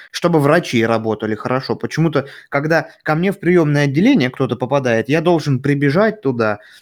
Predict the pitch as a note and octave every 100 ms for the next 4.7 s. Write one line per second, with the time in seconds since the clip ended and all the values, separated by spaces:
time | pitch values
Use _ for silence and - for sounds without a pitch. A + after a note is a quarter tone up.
0 | _ B2 B2+ D3 D#3+ D3+ C#3 C3+ C3+ D3+
1 | C3+ A#2 - D3 C3 A#2+ C3 C3+ B2+ -
2 | A2 A#2+ B2+ C3+ C#3+ C#3+ - B2 A2+ E3+
3 | G3+ C3+ - A#2+ C3+ C#3 D3 B2+ - -
4 | B2+ - - F#3+ F#3+ C3+ G2+